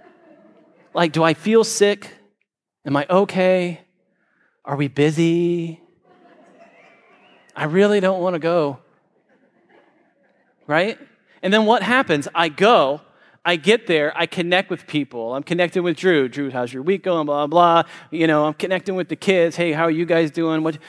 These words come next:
what's going on in your lives?" And, and then all of a sudden, it's eight thirty, and I find myself, it's hard to leave.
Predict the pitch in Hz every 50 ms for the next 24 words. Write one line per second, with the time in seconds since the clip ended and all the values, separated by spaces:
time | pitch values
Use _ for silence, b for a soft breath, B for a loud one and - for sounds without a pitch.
0 | B B B B 180 180 - - 190 180 175 165 165 165 165 156 151 147 147 147
1 | 170 180 175 175 170 170 165 165 - 156 139 B B B B B - 175 175 175
2 | 175 180 175 - 196 226 240 254 220 - 233 233 180 180 170 160 156 - - 202
3 | 214 226 - - - 208 208 202 175 160 156 151 143 139 - - 170 175 185 185
4 | 175 170 156 - 180 175 175 160 - 151 - - - - 160 165 160 147 131 127
5 | 123 135 131 123 104 95 -